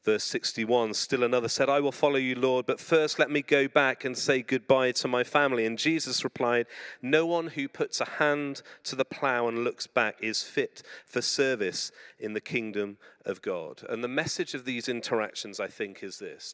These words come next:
Don't give Jesus the leftovers. Don't give Jesus the leftovers.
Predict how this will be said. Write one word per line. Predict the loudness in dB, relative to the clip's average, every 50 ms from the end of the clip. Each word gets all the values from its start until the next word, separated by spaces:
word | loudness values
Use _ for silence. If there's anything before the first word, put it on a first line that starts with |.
| -10
Don't | -8 -8 -8 -8 -12 -16 _ _
give | -10 -8 -6 -6 -8 -10 -14 -18 _
Jesus | -12 -10 -10 -10 -10 -12 -14 -14 -14 -12 -12 -12 -14 -16 _ _ _ _ _ _ _ _ _
the | -10 -10
leftovers. | -8 -10 -10 -10 -10 -10 -10 -10 -14 -18 -18 -18 -18 -18 _ _ _ _ _ _ _ _ _ _ _ _ _ _ _ _ _ _ _ _ _ _ _ _ _ _ _ _ _ _ -20 -20 -20 -20 _ _ _ _
Don't | -6 -4 -4 -4 -8 -12
give | -12 -8 -8 -8 -8 -10
Jesus | -14 -14 -14 -14 -14 -14 -14 -14 -14 -14 -16 -16 -18 _ -20 -20 -20 -20 _
the | _ -4
leftovers. | -4 -4 -4 -6 -6 -6 -6 -4 -6 -8 -12 -14 -12 -14 -14 -14 -16